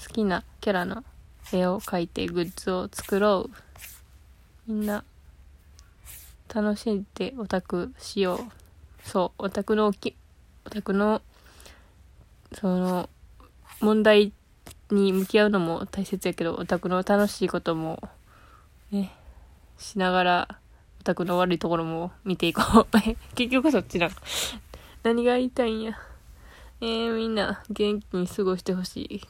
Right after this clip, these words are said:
季節の変わり目やけど、これ一番最初に言うトーク、トーク内容やな。みんな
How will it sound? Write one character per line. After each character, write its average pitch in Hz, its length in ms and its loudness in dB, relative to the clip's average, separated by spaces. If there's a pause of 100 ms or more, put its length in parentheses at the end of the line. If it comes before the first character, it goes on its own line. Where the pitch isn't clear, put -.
季 190 80 -6
節 185 240 0
の 170 200 -8
変 175 120 0
わ 156 100 0
り 170 140 -4
目 180 80 -6
や 170 120 -6
け - 120 -10
ど、 - 100 -8
こ 214 100 -2
れ 196 60 2
一 202 300 -4
番 247 120 8
最 190 200 4
初 185 120 -2
に 165 300 -2
言 175 300 0
う - 100 -10
ト 185 220 0
ー - 20 -6
ク、 175 180 -8 (460)
ト 185 200 0
ー - 20 -18
ク 170 500 0
内 165 160 -2
容 180 100 -6
や 196 100 -10
な。 190 220 -6 (560)
み 226 120 -2
ん 226 80 0
な 220 160 0